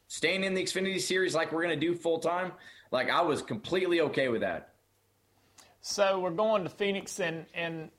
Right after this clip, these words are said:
Speaker 2: we know since they moved the start-finish line, uh, to, to where it is today, the restarts are insane. And
Speaker 1: <laughs>
Speaker 2: I think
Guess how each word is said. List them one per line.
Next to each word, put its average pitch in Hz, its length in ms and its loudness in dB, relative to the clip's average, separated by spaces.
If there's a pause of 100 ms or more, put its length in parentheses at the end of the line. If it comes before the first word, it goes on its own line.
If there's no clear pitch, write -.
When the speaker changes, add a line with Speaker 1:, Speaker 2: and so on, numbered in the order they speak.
Speaker 2:
we 165 120 -4
know 180 280 4
since 170 320 -6
they 156 180 2
moved 165 520 2
the 135 80 -4
start-finish 185 540 0
line, 147 380 2 (560)
uh, 139 500 6 (180)
to, 151 380 0
to 151 140 -6
where 165 200 4
it 160 60 4
is 160 180 0
today, 151 640 2 (300)
the 151 100 4
restarts 156 920 4
are 160 220 2
insane. 135 680 -4 (460)
And 165 640 2
Speaker 1:
<laughs> - 480 -14
Speaker 2:
I 180 120 4
think 240 380 0